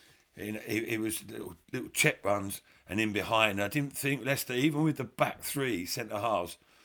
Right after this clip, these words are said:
ever looked totally at home with it. And, uh, ultimately, it was Martial who sort of broke the defensive line, didn't it, and caused the challenges.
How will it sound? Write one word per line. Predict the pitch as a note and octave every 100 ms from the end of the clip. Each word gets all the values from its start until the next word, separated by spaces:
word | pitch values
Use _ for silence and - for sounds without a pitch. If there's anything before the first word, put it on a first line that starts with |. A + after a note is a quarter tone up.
| - - - _
ever | C3 C#3 A#2+
looked | A#2 A2 - - - _ - - _ -
totally | - B2 A2 G#2+
at | G2
home | A2+ G#2+ F#2
with | F2
it. | E2+ - - - -
And, | G2 G2+ G#2
uh, | G#2 G2+ G2+ - - -
ultimately, | B2 D3+ - A2+ - G2
it | G#2+
was | F2+
Martial | G#2+ F#2+ A2 G2+ F#2+
who | G2
sort | - -
of |
broke | D#2+ B2 G#2
the |
defensive | G2+ G2+ A2 F#2+ G2+
line, | F#2 A2+ F#2
didn't | F2+ G#2
it, | F2+
and | E2
caused | - A2+ F2
the |
challenges. | - F#2 F2 D#2+ F#2